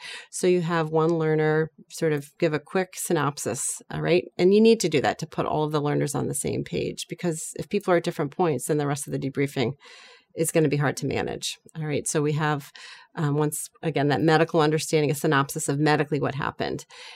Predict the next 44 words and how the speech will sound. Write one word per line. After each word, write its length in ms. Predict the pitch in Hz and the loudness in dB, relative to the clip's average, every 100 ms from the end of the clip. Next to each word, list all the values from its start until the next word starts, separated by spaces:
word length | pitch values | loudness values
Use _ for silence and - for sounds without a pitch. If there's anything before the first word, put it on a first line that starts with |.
| - | -6
And 160 | - 202 | 0 4
then 100 | 220 | 6
we 140 | 226 | 6
really 300 | 220 240 240 | 8 8 8
need 260 | 233 226 220 | 6 4 2
to 180 | 214 170 | 0 0
explore, 680 | - - - 175 175 165 165 | -4 -8 -4 0 2 2 2
um, 280 | 160 156 | 2 0
the 260 | 151 143 143 | 0 -2 -4
participants' 580 | - 156 165 - 165 - | -6 -6 -6 -2 -2 -2
frames, 440 | - 160 170 185 | 2 2 4 0
like, 100 | 160 - | -2 -2
what 240 | 156 170 - | 2 2 4
is 180 | 175 160 | 2 2
their 120 | 139 | 0
understanding? 760 | 135 127 139 - 135 104 107 | 0 -2 -4 -4 -4 -2 -2
Like, 180 | 131 139 - | -2 -6 -6
perhaps 320 | 160 147 - | -2 -2 -2
where 200 | 156 170 | 0 2
did 140 | 170 156 | 2 2
they 140 | 151 | 2
make 260 | 143 143 - | 2 -2 -4
a 60 | |
mistake? 600 | 165 - - - - - - | -6 -6 -4 -4 -6 -8 0
And 80 | |
you 80 | 202 | 4
don't 200 | 254 247 | 4 2
point 220 | - 214 | 4 6
it 100 | 175 | 6
out 240 | 147 165 - | 6 4 4
as 120 | 214 220 | -2 0
a 40 | |
mistake, 540 | 220 - 226 226 226 - | -2 0 0 0 -2 -8
but 140 | - - | -4 0
you 140 | 156 | 0
say 200 | - 156 | 0 0
it 100 | 147 | 2
more 200 | 160 156 | 2 2
as 120 | 151 | 2
a 60 | 147 | 0
debriefer. 400 | 143 190 190 170 | 0 0 2 2
You 60 | 156 | 2
would 160 | 147 | 0
say, 320 | - 139 139 | 2 2 2